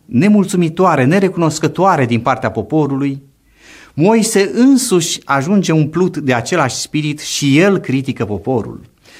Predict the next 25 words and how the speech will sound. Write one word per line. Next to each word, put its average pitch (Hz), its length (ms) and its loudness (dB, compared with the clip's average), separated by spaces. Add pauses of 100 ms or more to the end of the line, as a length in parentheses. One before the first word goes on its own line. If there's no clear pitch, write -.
Și - 120 -18
pentru 156 500 -2 (100)
acest - 500 -10
păcat, - 760 -6 (540)
Moise 139 360 -4
va 117 120 -2
fi 117 160 -6
penalizat. 90 840 -8 (800)
Însă, 214 520 2 (500)
sunt 202 260 0
conștient 196 460 0
de 143 80 2
faptul 139 640 -4 (540)
că - 80 -2
există 196 540 0
critică 185 600 -2
pozitivă 127 840 0
de 131 100 -2
care 117 200 -2
avem 107 320 0
nevoie 151 580 0 (240)
și - 140 -2
există 156 440 0
critică 160 500 -4
destructivă, 147 920 -4